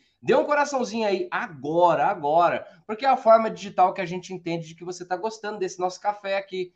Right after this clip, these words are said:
tá bom? E pra gente dobrar a meta, vamos dobrar a meta, tá?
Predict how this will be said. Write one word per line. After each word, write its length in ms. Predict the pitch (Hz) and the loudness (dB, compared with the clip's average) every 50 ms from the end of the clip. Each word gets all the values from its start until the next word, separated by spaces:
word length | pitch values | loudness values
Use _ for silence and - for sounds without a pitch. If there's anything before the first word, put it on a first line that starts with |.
| _ _ _ | _ _ _
tá 100 | - 151 | 0 4
bom? 280 | 160 226 254 247 - - | 4 4 4 2 -2 -8
E 80 | 247 277 | -8 -2
pra 140 | 285 285 277 | 0 0 0
gente 240 | 269 247 - 294 247 | 0 -2 -6 -6 2
dobrar 420 | 226 226 214 - 240 240 247 233 | 6 6 8 8 8 8 8 8
a 40 | 247 | 6
meta, 420 | 196 175 185 220 240 - - 139 | 6 6 6 6 6 4 0 -2
vamos 200 | 127 208 262 285 | -2 -2 -2 -2
dobrar 280 | 247 220 180 185 180 160 | -2 0 4 6 6 6
a 40 | 147 | 6
meta, 380 | 180 226 226 202 - - 117 | 4 2 2 0 0 -4 -4
tá? 320 | - - 202 226 220 - | 2 4 4 4 4 0